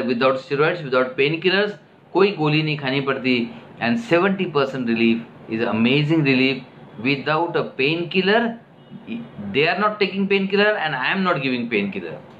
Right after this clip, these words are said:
So that's an amazing relief। हमने उनके माइंड पे काम किया, कुछ एक ट्रीटमेंट प्रोटोकॉल दिया जिससे उस, उनके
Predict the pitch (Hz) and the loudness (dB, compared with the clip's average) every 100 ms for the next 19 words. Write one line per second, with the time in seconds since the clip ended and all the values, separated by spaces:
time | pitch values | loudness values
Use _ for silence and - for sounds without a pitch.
0 | - - - - 135 120 117 139 127 139 | -20 -20 -20 -6 -2 0 0 0 0 2
1 | 160 180 180 185 170 170 175 170 - - | 2 2 2 4 4 4 2 0 -10 -20
2 | - - - 131 151 160 147 147 135 156 | -20 -12 -2 2 4 4 2 0 2 0
3 | 175 190 180 175 180 175 180 180 185 185 | 0 -2 0 0 -2 -6 -6 -2 0 0
4 | 165 165 - 165 156 180 170 151 147 170 | 2 2 2 2 2 0 0 2 2 2
5 | 180 180 180 180 165 151 - 156 - 151 | 2 2 2 0 0 -4 -4 -4 -2 -2
6 | 147 156 - - | 2 2 0 -6